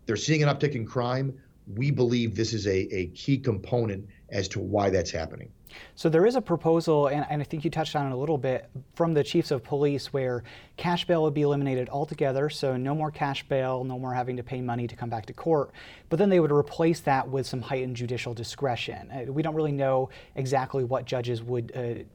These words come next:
Speaker 2: base that discretion on, whether there are certain
Speaker 1: Sure.
Speaker 2: factors or, uh, whatever along those lines. Is that a proposal that you would support, or do you think there needs to remain some level of cash bail there?
Speaker 1: You know, that is a, that is certainly a change that I think we,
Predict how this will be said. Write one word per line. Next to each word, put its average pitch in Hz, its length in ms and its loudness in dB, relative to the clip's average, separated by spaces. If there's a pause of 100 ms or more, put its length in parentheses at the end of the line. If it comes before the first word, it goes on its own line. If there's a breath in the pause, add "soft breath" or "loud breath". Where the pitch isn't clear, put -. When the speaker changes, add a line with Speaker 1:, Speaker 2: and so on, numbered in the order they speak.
(100)
Speaker 2:
base 135 160 0
that 127 140 -4
discretion 123 480 -6
on, 156 260 0
whether 127 220 -2
there 120 160 -4
are 113 40 -8
certain 123 260 -6
Speaker 1:
Sure. - 100 -2
Speaker 2:
factors 123 600 -4
or, 117 340 -6 (340 loud breath)
uh, 127 80 -2
whatever 127 320 -2
along 123 240 -4
those 113 160 -8
lines. 117 240 -8 (260 loud breath)
Is 151 140 0
that 165 160 4
a 185 40 0
proposal 185 460 0
that 185 120 2
you 185 100 0
would 180 120 0
support, - 400 -2
or 147 120 -2
do 151 80 -4
you 175 100 0
think 175 220 2
there 165 120 4
needs 147 240 0
to 147 100 2
remain 135 360 2
some 127 220 -4
level 123 300 -2
of 107 100 -8
cash 117 280 -8
bail 117 260 -8
there? - 260 -16 (1600 loud breath)
Speaker 1:
You 180 100 6
know, 165 300 4 (340)
that 185 220 4
is 175 140 4
a, 165 80 6 (120)
that 170 240 2
is 147 160 -4
certainly 156 260 -4
a 113 60 -4
change 131 480 -6
that 110 120 -4
I 104 120 -2
think 113 300 -6
we, 123 280 -6